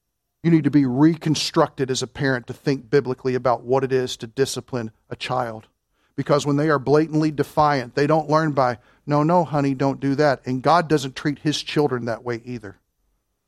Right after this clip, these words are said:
When his children sin, he deals with it decisively. He comes in and he corrects it quickly, and in such a way as to teach a lesson so that it does not happen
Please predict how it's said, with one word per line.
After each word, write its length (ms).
When 160
his 240
children 420
sin, 600
he 200
deals 340
with 220
it 180
decisively. 800
He 140
comes 420
in 220
and 160
he 140
corrects 680
it 220
quickly, 520
and 100
in 80
such 300
a 60
way 340
as 300
to 300
teach 540
a 120
lesson 460
so 180
that 140
it 140
does 260
not 240
happen 440